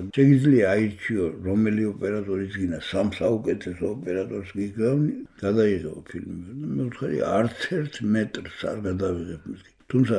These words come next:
რეზო ჩხეიძე და მე ძალიან კარგ ურთიერთობაში ვიყავი და ძალიან მიყვარს. მე ხუმრობ ხოლმე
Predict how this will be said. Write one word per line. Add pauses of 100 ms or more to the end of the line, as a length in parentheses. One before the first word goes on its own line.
რეზო
ჩხეიძე
და
მე (220)
ძალიან
კარგ (260)
ურთიერთობაში
ვიყავი
და
ძალიან
მიყვარს. (280)
მე
ხუმრობ
ხოლმე